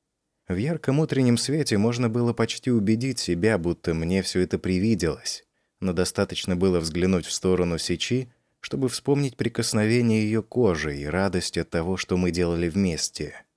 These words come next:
«У тебя есть план, как поступить, когда прибудем на место?» спросила я, пытаясь сосредоточиться на деле. «Никакого плана», пожала плечами Сичи.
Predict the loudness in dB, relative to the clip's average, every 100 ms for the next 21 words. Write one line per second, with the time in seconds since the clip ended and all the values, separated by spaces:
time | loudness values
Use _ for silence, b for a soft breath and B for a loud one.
0 | _ _ _ _ _ _ _ -4 -2 2
1 | 4 4 2 0 0 4 4 4 2 0
2 | 0 -2 -2 0 0 2 2 4 4 2
3 | 2 2 4 4 2 0 -2 -4 -6 -14
4 | _ _ _ _ -6 -2 -2 0 0 2
5 | 2 2 2 2 2 2 0 0 2 2
6 | 2 -2 -2 -2 0 2 2 0 0 -6
7 | -14 _ _ _ _ _ _ _ _ _
8 | -2 2 2 2 2 4 4 4 4 4
9 | 0 -6 _ _ _ _ _ _ -6 0
10 | 2 2 2 -2 0 0 0 -2 -2 -2
11 | -6 -8